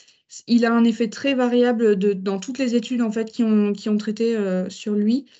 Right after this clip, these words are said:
Et, euh, ça peut vous entraîner une baisse de l'acidité des baies. Quand on voit des millésimes tels que deux mille vingt-deux,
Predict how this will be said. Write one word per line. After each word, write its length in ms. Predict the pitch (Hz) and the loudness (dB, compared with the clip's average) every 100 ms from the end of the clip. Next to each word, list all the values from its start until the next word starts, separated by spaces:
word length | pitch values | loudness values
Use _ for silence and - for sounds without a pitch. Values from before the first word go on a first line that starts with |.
| - _ - | -20 _ -2
Et, 220 | 233 247 208 | 0 2 0
euh, 260 | 202 196 | 0 0
ça 220 | 190 220 | 0 -2
peut 120 | 214 247 | 0 0
vous 160 | 233 | 0
entraîner 520 | 220 214 220 226 240 | 0 0 4 4 4
une 160 | 220 214 | 6 6
baisse 240 | 220 240 | 6 2
de 100 | 214 | 2
l'acidité 540 | 214 214 214 214 220 254 | 2 2 -2 -4 -2 -2
des 160 | 220 | 0
baies. 240 | 190 226 254 | 0 0 -2
Quand 240 | 226 214 | -4 -2
on 80 | 214 | 0
voit 140 | 226 | 2
des 100 | 233 | 2
millésimes 420 | 226 226 220 233 240 | 2 2 2 4 4
tels 180 | 226 | 2
que 100 | 214 | 0
deux 120 | 202 208 | -2 2
mille 180 | 208 | 2
vingt-deux, 440 | 202 202 202 233 | 2 0 2 0